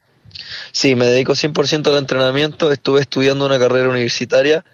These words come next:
para que se pueda entender como de negocios, pero tuve que congelar, hacer una suspensión de estudios por estos desafíos que teníamos tan grandes estos años. Hablo años porque este año tuve Mundial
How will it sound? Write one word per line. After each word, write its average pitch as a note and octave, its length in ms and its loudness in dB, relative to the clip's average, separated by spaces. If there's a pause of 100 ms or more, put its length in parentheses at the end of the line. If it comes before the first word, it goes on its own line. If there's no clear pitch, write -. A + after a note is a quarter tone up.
(160)
para A#2 180 0
que A#2 160 -2
se A#2+ 160 -4
pueda C3 140 2
entender B2 360 -4
como B2 240 0
de A#2 100 2
negocios, C3 640 0 (140)
pero B2+ 240 0
tuve D3+ 280 2
que C#3 400 0
congelar, B2+ 640 0
hacer C#3 240 -4 (140)
una B2+ 200 -4
suspensión C3 560 -6
de C3 60 -2
estudios D3 480 -2
por B2 200 -4
estos C3+ 180 -4
desafíos C3 440 -2
que B2+ 120 -6
teníamos B2 380 -2
tan B2 140 -4
grandes B2 460 0
estos - 300 -6
años. A#2+ 520 -4 (440)
Hablo C3 300 2
años C#3 260 0
porque A#2+ 480 -2
este B2 180 -2
año B2 140 -2
tuve A#2+ 200 0
Mundial A#2+ 520 0